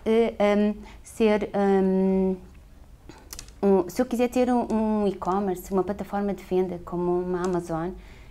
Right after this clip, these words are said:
eu tenho que crescer em rede, eu tenho que ter rede, eu tenho que ter audiência, sempre, sempre, sempre. Portanto, o grande desafio hoje em dia é as redes. Exatamente o que nós fazemos aqui, tanto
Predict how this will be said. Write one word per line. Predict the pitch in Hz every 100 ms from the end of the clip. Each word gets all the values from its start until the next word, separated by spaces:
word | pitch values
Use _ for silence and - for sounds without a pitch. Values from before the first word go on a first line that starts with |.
| -
eu | 185
tenho | 233 226
que | - -
crescer | - - - 190 202 - -
em | 202 208 226 - -
rede, | 240 226 226 - -
eu | 180
tenho | 202
que | 196
ter | 202
rede, | - 208 196
eu | 180
tenho | 170
que | 170
ter | 175 -
audiência, | 170 185 190 180 - -
sempre, | - - 175 170 -
sempre, | - - 185 -
sempre. | - 214 170 - -
Portanto, | - - 156 170
o |
grande | 185 220 220 220
desafio | - 180 180 175 170
hoje | 170 175
em | 175
dia | 175 175 196 -
é | 202 220 220 -
as | 226
redes. | 262 240 226 - - - - - -
Exatamente | - 220 269 269
o | 269
que |
nós | 247 240
fazemos | 233 220 220 220
aqui, | 226 247 185 - - -
tanto | - 208 196 -